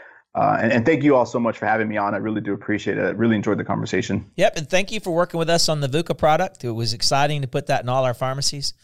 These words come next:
Speaker 2: Uh, we just turned off, no telling, um, turned off MedGuide's,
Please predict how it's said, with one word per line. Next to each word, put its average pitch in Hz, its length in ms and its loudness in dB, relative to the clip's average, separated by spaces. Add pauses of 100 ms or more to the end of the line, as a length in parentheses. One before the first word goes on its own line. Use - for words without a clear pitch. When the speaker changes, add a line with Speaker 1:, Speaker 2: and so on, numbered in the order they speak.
(300)
Speaker 2:
Uh, 104 160 -4
we 117 120 -4
just 120 200 -2
turned 127 240 -4
off, 123 160 2
no 120 120 -6
telling, 120 400 -2
um, 120 200 -10
turned 131 200 -2
off 123 120 0
MedGuide's, 123 600 -2